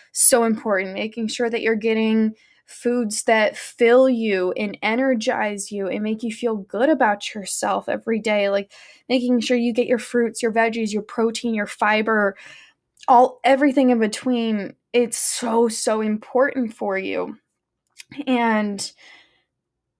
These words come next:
exercise. Holy shit, exercise. I know. <laughs> I know that some people are like, "Oh, God damn it," but I know you know it's the truth.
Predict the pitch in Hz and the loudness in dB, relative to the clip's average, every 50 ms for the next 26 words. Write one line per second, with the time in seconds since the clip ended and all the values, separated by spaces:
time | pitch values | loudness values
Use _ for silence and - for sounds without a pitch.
0 | _ _ _ _ _ _ _ _ - 262 311 320 - - - 262 233 - - - | _ _ _ _ _ _ _ _ 0 0 0 0 0 0 0 0 0 -2 -8 -10
1 | - - - - - - - - - - _ _ _ _ _ _ _ _ _ - | -12 -14 -14 -10 -8 -8 -8 -8 -10 -16 _ _ _ _ _ _ _ _ _ -14
2 | - - 302 339 330 320 254 214 - - - - 302 294 - - - 247 254 285 | -6 -2 0 0 2 0 0 -2 -4 -4 -2 0 0 0 0 0 0 0 0 0
3 | 277 - - 294 269 262 - - 269 254 262 262 254 254 262 254 - - 240 208 | -2 -6 -6 -6 -6 -6 -6 -6 -6 -4 -4 -4 -4 -4 -6 -6 -8 -8 -8 -8
4 | 202 196 190 196 - 220 254 262 247 285 294 294 392 403 403 - - - - - | -8 -10 -10 -8 -6 -4 -2 4 4 6 6 6 4 2 0 -6 -14 -16 -16 -18
5 | - - - - - - 240 254 311 349 320 302 - - - 277 285 294 269 277 | -20 -20 -20 -12 -6 -4 0 0 2 2 2 0 0 0 0 0 2 2 0 -2
6 | 269 262 269 254 240 240 226 214 214 - - - - 330 320 269 226 220 247 254 | -4 -4 -4 -4 -2 -2 -4 -4 -8 -10 -14 -12 -12 -10 -10 -12 -12 -6 -2 -2
7 | 247 220 - - 262 277 262 247 - - 214 269 - - 233 233 240 247 277 294 | -2 -2 -4 -4 -2 0 0 0 -2 -2 -4 -2 -2 0 0 2 4 4 6 6
8 | 311 294 285 311 285 285 302 294 277 277 - - 254 - - - 277 277 233 - | 8 8 8 8 8 8 6 6 4 2 -2 -6 -6 -6 -4 0 0 0 0 0
9 | - - | -4 -12